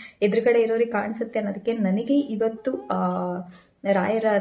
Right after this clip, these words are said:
ಸನ್ನಿಧಿಲಿ ಆಗಿದ್ದಂಥ ಇನ್ಸಿಡೆಂಟೇ, ಆ, ಸಾಕ್ಷಿ ಅಂತ ಹೇಳ್ಬೋದು. ಅವ್ರು ಮಾತಾಡಿರೋ ಪ್ರತಿಯೊಂದು ಮಾತಿದೆಯಲ್ಲ, ಅಪ್ಪ ದೇವ್ರೆ, ಜೀವನ ಇಷ್ಟೇನಾ ಅಂತ ಅನ್ನಂಗೆ ಮಾತಾಡಿದ್ರು. ಅವ್ರು ಎಷ್ಟೋ ಮಾತುಗಳನ್ನ ನಾನು ವಿಡಿಯೋ ಮಾಡ್ಕೊಳಕ್ಕಾಗಿಲ್ಲ, ಅದಕ್ಕೆ ದಯವಿಟ್ಟು ಕ್ಷಮೆ ಇರಲಿ.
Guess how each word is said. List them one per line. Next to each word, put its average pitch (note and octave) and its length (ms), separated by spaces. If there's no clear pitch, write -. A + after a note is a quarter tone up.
ಸನ್ನಿಧಿಲಿ G#3 400
ಆಗಿದ್ದಂಥ G3 580
ಇನ್ಸಿಡೆಂಟೇ, G3 1000
ಆ, F3 400
ಸಾಕ್ಷಿ F#3 460
ಅಂತ F#3+ 180
ಹೇಳ್ಬೋದು. F3+ 680
ಅವ್ರು B3 200
ಮಾತಾಡಿರೋ C4 460
ಪ್ರತಿಯೊಂದು C4+ 560
ಮಾತಿದೆಯಲ್ಲ, G3 680
ಅಪ್ಪ A3 200
ದೇವ್ರೆ, C4+ 320
ಜೀವನ D#4+ 320
ಇಷ್ಟೇನಾ C#4+ 600
ಅಂತ A#3 180
ಅನ್ನಂಗೆ A3 320
ಮಾತಾಡಿದ್ರು. G3+ 520
ಅವ್ರು G3+ 280
ಎಷ್ಟೋ C4+ 340
ಮಾತುಗಳನ್ನ A3 500
ನಾನು G#3 240
ವಿಡಿಯೋ F#3+ 240
ಮಾಡ್ಕೊಳಕ್ಕಾಗಿಲ್ಲ, G3 880
ಅದಕ್ಕೆ F#3 260
ದಯವಿಟ್ಟು G3+ 300
ಕ್ಷಮೆ G#3 380
ಇರಲಿ. A#3 380